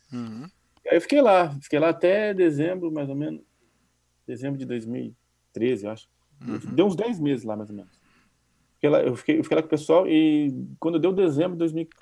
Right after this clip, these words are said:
Speaker 2: treze, ela realmente entrou em contato comigo. Mas
Speaker 1: Legal,
Speaker 2: aí era
Speaker 1: legal.
Speaker 2: pra,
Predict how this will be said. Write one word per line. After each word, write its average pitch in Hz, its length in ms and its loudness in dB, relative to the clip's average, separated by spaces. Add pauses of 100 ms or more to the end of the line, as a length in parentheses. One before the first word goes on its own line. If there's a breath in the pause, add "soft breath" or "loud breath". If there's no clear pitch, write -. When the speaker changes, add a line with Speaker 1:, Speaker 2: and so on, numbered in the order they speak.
Speaker 2:
treze, 170 400 -2
ela 165 160 -2
realmente 160 520 -4
entrou 147 200 -4
em - 20 -4
contato 156 240 -6
comigo. 110 320 -10 (1700)
Mas 127 240 0
Speaker 1:
Legal, 143 220 8
Speaker 2:
aí 170 120 8
era 170 160 8
Speaker 1:
legal. - 140 0
Speaker 2:
pra, - 80 -16